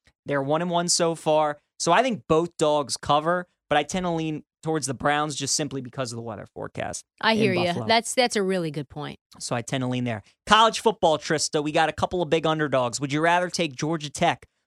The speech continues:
Speaker 1: plus twenty-one against North Carolina or South Carolina plus twenty-one and a half against Tennessee?
Speaker 2: Oh,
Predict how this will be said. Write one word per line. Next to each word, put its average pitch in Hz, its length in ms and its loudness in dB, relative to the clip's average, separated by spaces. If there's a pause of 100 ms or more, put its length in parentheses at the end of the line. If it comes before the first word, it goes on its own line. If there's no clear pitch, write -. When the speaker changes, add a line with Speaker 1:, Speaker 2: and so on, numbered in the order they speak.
(120)
Speaker 1:
plus 185 280 2
twenty-one 170 640 -2
against 135 300 -4
North 151 240 -6
Carolina 151 640 0 (200)
or 139 120 -2
South 151 400 2
Carolina 151 580 0
plus - 400 -2 (180)
twenty-one 151 500 -2
and 139 80 -2
a 135 40 0
half 139 300 -2
against 131 260 -6
Tennessee? - 540 -8 (1160)
Speaker 2:
Oh, 139 1500 -4